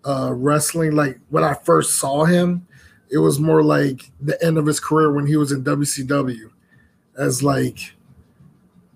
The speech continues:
he was semi-enhancement, semi-not, but he was always on T V, kinda like a Brad Armstrong.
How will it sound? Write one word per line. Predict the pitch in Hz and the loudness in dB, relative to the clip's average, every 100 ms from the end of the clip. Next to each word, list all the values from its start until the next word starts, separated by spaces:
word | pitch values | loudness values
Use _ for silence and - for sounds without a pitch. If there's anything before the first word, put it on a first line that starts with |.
| _ _ _ | _ _ _
he | - 175 | 0 4
was | 175 151 | 4 4
semi-enhancement, | - - 185 190 190 190 190 180 180 175 160 143 _ - 175 170 185 180 - 175 - | 2 4 4 6 4 4 2 2 2 0 -2 -8 _ -2 0 0 0 -2 -2 -4 -4
semi-not, | - 175 175 170 165 151 135 135 135 165 240 - - - _ _ _ - _ _ _ | -2 0 0 0 0 0 -2 -4 -4 -4 -6 -8 -20 -20 _ _ _ -20 _ _ _
but | 165 | 6
he | 185 | 6
was | 175 | 6
always | 170 180 175 160 | 6 6 6 4
on | 156 147 | 2 0
T | 196 175 | -2 0
V, | 156 185 131 127 | 0 0 -2 -2
kinda | 240 233 | 0 4
like | 226 196 | 4 4
a | |
Brad | 170 190 180 | 2 2 0
Armstrong. | 175 156 143 - 131 - | 0 -4 -6 -8 -10 -12